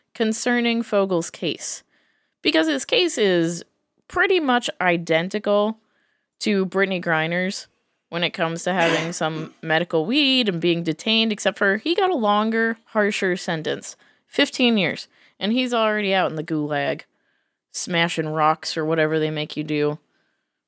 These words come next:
hard manual labor, and he's a older, older gentleman, you know, and, and he was using medical weed for some back surgeries he had. He's not well.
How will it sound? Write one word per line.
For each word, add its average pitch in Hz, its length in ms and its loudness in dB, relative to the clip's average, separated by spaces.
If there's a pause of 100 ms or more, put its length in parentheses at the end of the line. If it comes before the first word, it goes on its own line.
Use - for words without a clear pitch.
hard 202 240 2
manual 196 420 0
labor, 170 460 0 (800)
and 269 100 0
he's 277 200 0
a 294 300 0
older, 311 380 0 (100)
older 330 280 2
gentleman, 180 560 0 (720)
you 240 80 -4
know, 311 140 -2
and, 269 240 -2
and 254 100 0
he 294 160 -4
was 277 160 0
using 269 480 0 (720)
medical 247 460 2
weed 254 320 0
for 180 460 0 (200)
some 226 240 0
back 226 360 2
surgeries 147 640 -2
he 156 160 -4
had. 147 240 -2
He's 220 160 -6
not 302 240 -2
well. 165 500 4